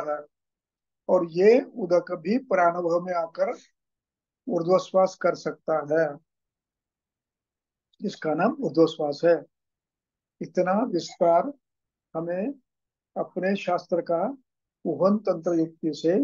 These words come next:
करना है। ये एक प्रकार है, लक्षण का प्रकार है। ये लक्षण भिन्न भिन्न संप्राप्तियों में उत्पन्न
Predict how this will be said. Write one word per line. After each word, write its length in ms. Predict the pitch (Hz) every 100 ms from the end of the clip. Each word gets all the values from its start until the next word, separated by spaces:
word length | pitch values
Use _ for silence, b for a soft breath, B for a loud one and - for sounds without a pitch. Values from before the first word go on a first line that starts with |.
| - _ _ -
करना 360 | 170 151 160 160 139
है। 140 | 165 160 - _ _ _ _ _ _ _ _ _ -
ये 200 | 160 185 330 - _ _ _ _ _ _ _ _ _ _ -
एक 280 | 190 233 -
प्रकार 440 | 185 185 170 185 262 226
है, 160 | 156 175 311 _ 190
लक्षण 460 | 175 - 220 220
का 140 | 208 190
प्रकार 400 | 175 165 160 156 143
है। 100 | 202 330 _ _ _ _ _
ये 100 | 202
लक्षण 440 | 185 170 - 190 247 - _ _ _ _
भिन्न 320 | - 175 208
भिन्न 280 | 208 214 214
संप्राप्तियों 760 | 208 185 170 170 175 175 - 165
में 100 | 165
उत्पन्न 560 | 233 226 - 165 175